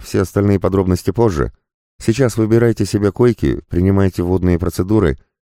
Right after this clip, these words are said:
и валитесь отдыхать. Это предписание врача. И не беспокойтесь, к ужину вас обязательно разбудят. И да, еще одно, а то чуть не забыла предупредить. Учтите, вода у нас без подогрева,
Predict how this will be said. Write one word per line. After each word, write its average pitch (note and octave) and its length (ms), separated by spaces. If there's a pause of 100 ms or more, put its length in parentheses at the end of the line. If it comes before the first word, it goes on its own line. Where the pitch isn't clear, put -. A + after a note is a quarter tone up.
и D#3 100
валитесь B2 440
отдыхать. C#2+ 460 (440)
Это A2+ 280
предписание A2 720
врача. F2 420 (420)
И D3+ 100
не D#3 100
беспокойтесь, E2+ 640 (320)
к - 80
ужину C3+ 340
вас A#2 220
обязательно F#2+ 540
разбудят. C#2+ 480 (340)
И G#2 100
да, F#2 240
еще F2 420
одно, D#2 420
а D2 100
то E2+ 140
чуть - 240
не F2 100
забыла E2 320
предупредить. D#2 580 (420)
Учтите, E2 640
вода F2 340
у B2 80
нас B2+ 240
без D#2+ 260
подогрева, D2+ 560